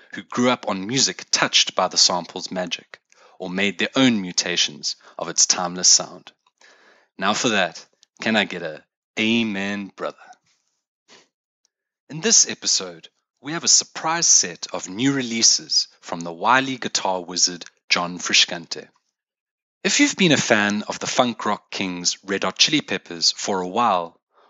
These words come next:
or at least have been aware of them at the heights of their mainstream success, then you should recognize the long-haired Axeman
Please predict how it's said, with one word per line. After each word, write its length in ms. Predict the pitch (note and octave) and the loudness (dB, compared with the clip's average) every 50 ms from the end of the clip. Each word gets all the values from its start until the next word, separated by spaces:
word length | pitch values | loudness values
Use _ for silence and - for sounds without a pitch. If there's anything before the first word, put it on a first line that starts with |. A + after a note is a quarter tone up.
| _ _ | _ _
or 120 | - B2+ C#3 | -6 -6 -4
at 120 | C3 D3+ | -4 -2
least 240 | E3 F#3 E3+ - - | 0 2 2 4 2
have 180 | D#3 C3+ - - | 2 -2 -4 -4
been 200 | - A#2+ A2+ A2+ | -2 -2 -2 -2
aware 320 | G#2 G2 G#2+ A#2 B2 B2 | -4 -2 0 0 2 2
of 100 | A2 G#2 | 0 -2
them 140 | G2+ F#2 F#2 | -4 -8 -8
at 120 | F2 - | -8 -10
the 60 | - | -10
heights 400 | - - - B2 A#2+ - - - | -8 -6 -4 -4 -4 -2 -2 -4
of 100 | - - | -4 -4
their 140 | - F#2+ F#2 | -6 -10 -10
mainstream 580 | F2+ F#2 F#2 F#2 F#2 F2+ - - - G2 F2+ F2 | -8 -10 -10 -8 -4 -2 -2 -2 -2 -4 -2 0
success, 680 | - - F#2+ - - - - C3+ A2+ F#2+ - - - - _ _ _ _ _ _ _ _ _ _ _ _ _ - | 0 0 2 4 4 4 4 2 0 -2 -2 -2 -2 -4 _ _ _ _ _ _ _ _ _ _ _ _ _ -2
then 160 | F3 G#3+ B3 | 0 2 4
you 80 | C#4 B3+ | 4 6
should 240 | - F#3+ D#3 G#2+ | 4 4 2 0
recognize 640 | G2+ A3+ - - B2 G#2+ G#2+ G2+ G2 G2 F#2+ F#2+ - | -2 -2 -2 -2 -6 -8 -4 -4 -2 -2 -2 -2 -4
the 180 | - - F2+ E2+ | -4 -6 -6 -2
long-haired 580 | F#2+ A#2+ C3 C3+ C3+ A#2+ A2+ A#2 A2 A2 - - - | 0 2 2 2 -2 -4 -6 -8 -8 -8 -8 -8 -10
Axeman 600 | F#2 - - - - F2+ F2 E2+ E2 E2 D#2+ | -6 -2 0 0 0 -2 -4 -12 -14 -16 -18